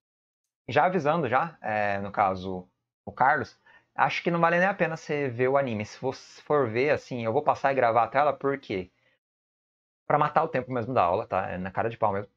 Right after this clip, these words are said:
Pra, pra aula correr aqui uns vinte minutos finais, assim, é o anime que eu vou passar o terceiro episódio gravando a tela e mostrando o som, assim, no, aqui no meu computador mesmo e fazendo uma gambiarra aqui. Mas eu já fiz isso na aula passada, e só pra avisar, deu merda. O centro de mídias não aguenta.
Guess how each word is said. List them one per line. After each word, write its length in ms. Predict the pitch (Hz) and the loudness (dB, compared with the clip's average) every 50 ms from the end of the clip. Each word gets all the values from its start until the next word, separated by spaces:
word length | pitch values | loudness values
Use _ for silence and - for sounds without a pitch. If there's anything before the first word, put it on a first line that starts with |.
| _ _ | _ _
Pra, 400 | - 127 113 107 107 107 107 104 - | -2 2 4 4 4 4 2 2 2
pra 120 | 127 120 | 2 2
aula 140 | 110 117 120 | 2 2 2
correr 240 | - 123 110 117 113 | 0 -4 -2 -2 -4
aqui 240 | 113 - 123 113 110 | -4 -4 -8 -6 -6
uns 260 | 110 110 110 107 95 | -6 -6 -6 -6 -6
vinte 200 | 110 131 - 127 | -8 -8 -8 -8
minutos 200 | 120 110 113 - | -8 -8 -8 -8
finais, 320 | - 117 107 107 117 117 | -8 -4 -2 0 0 0
assim, 180 | 113 - - 117 | -2 -4 -4 -2
é 80 | 117 123 | 0 2
o 80 | 131 | 2
anime 200 | 120 117 117 120 117 | 2 0 -2 -6 -4
que 60 | - | -4
eu 60 | 117 | -4
vou 40 | 113 | -4
passar 220 | - 117 - 107 | -4 -2 -2 -2
o 60 | 110 | 0
terceiro 300 | 110 123 101 98 113 113 | 0 -2 -4 -4 -4 -4
episódio 280 | 113 113 104 107 110 113 | -4 -2 0 0 0 2
gravando 280 | 117 113 104 107 110 117 | 2 2 2 0 -2 -4
a 40 | |
tela 320 | 110 - 101 101 107 113 113 | -2 0 2 2 2 2 0
e 100 | 110 110 | -2 -2
mostrando 560 | 110 110 110 110 110 110 - - 113 107 113 | -4 -6 -6 -6 -6 -6 -6 -6 -6 -6 -6
o 40 | 117 | -6
som, 240 | - - 110 104 104 | -8 -8 -6 -4 -4
assim, 260 | 101 - - 110 98 | -4 -6 -8 -10 -8
no, 260 | 101 101 95 92 92 - _ _ _ _ _ _ _ _ _ | -8 -8 -8 -8 -10 -14 _ _ _ _ _ _ _ _ _
aqui 60 | 123 110 | -8 -4
no 60 | 107 | -4
meu 100 | 107 104 | -4 -4
computador 400 | - 117 107 - 120 110 104 101 | -4 -6 -6 -4 0 2 2 2
mesmo 240 | 101 98 104 104 117 | 2 0 -2 -4 -6
e 40 | 110 | -6
fazendo 260 | - 120 107 107 107 | -4 -4 -4 -4 -4
uma 120 | 104 107 | -4 -2
gambiarra 320 | 107 113 110 107 104 107 120 | -2 -2 2 2 2 2 2
aqui. 220 | 127 - - - - _ _ - - _ _ _ _ - | 0 -4 -10 -14 -16 _ _ -20 -20 _ _ _ _ 0
Mas 840 | 131 127 127 127 131 131 127 127 127 123 120 120 117 113 110 104 101 | 2 4 4 4 4 4 4 4 4 4 4 2 2 0 0 0 0
eu 80 | 135 139 | 0 -2
já 80 | 160 156 | -2 -2
fiz 180 | - 151 143 | -2 -4 -6
isso 160 | 143 - 143 | -4 -4 0
na 60 | 131 123 | 2 2
aula 160 | 123 123 117 | 4 4 2
passada, 480 | 120 104 - 123 123 135 117 92 - - _ _ _ _ _ _ _ _ _ _ | 0 0 2 2 2 2 2 -2 -6 -8 _ _ _ _ _ _ _ _ _ _
e 60 | 107 | -4
só 140 | - 131 123 | -2 -2 0
pra 160 | - - 147 | 2 2 2
avisar, 360 | 151 156 139 113 90 87 - _ _ _ _ _ _ _ | 2 2 2 2 0 0 -2 _ _ _ _ _ _ _
deu 180 | 110 127 135 | 0 0 2
merda. 360 | 135 113 92 82 78 - - _ _ _ _ _ _ _ _ _ _ _ _ _ _ _ _ _ _ _ | 2 2 0 -2 -4 -6 -12 _ _ _ _ _ _ _ _ _ _ _ _ _ _ _ _ _ _ _
O 60 | - | -10
centro 260 | - - 139 135 151 131 | -6 -4 -2 -2 -2 -2
de 80 | 120 | 0
mídias 220 | 131 139 135 127 113 | 0 0 0 0 2
não 120 | 127 143 | 2 2
aguenta. 420 | 143 120 107 98 95 - - - | 2 2 0 0 -2 -6 -10 -16